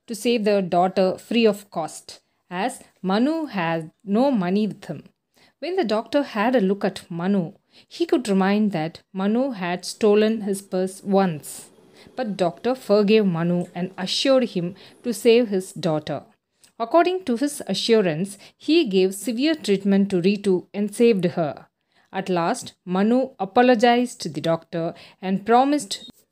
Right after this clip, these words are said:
the doctor that thereafter he would not steal anybody's belongings. He felt very sorry for his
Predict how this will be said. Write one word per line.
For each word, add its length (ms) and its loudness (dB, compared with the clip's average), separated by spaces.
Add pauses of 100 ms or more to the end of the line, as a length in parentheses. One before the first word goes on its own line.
(680)
the 120 -4
doctor 680 -2 (220)
that 220 -4
thereafter 880 -2
he 200 0
would 200 -2
not 240 0
steal 420 -2 (100)
anybody's 580 0
belongings. 720 -2 (360)
He 240 4
felt 320 0
very 320 2
sorry 440 -2
for 260 -2
his 200 -4